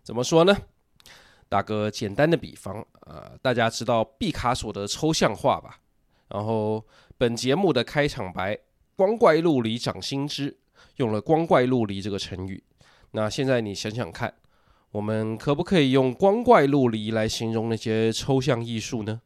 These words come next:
那些把现实世界的景象拆散再重组，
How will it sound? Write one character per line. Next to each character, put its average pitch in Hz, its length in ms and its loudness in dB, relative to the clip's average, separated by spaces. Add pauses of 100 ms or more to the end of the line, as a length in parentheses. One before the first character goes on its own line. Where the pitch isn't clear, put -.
(480)
那 120 80 -2
些 123 200 0
把 98 300 -2
现 139 260 0
实 - 160 -4
世 113 200 -4
界 117 180 -6
的 104 100 -4
景 - 260 -10
象 107 400 -4 (300)
拆 139 300 0
散 123 440 4
再 107 140 -4
重 107 300 -6
组， 104 260 -8